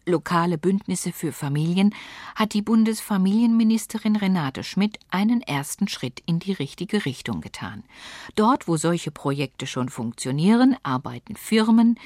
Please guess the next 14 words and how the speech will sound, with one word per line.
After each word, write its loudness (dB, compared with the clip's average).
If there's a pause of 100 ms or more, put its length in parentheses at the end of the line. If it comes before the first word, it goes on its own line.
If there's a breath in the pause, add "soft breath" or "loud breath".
(140 loud breath)
Gemeinde- -2
oder -6
Stadtverwaltungen -4
und -2
Vereine -2
mit -4
Eltern -2
eng -4
zusammen. -6 (280 loud breath)
Zum -2
lokalen -4
Angebot 0
gehören -2
dann -4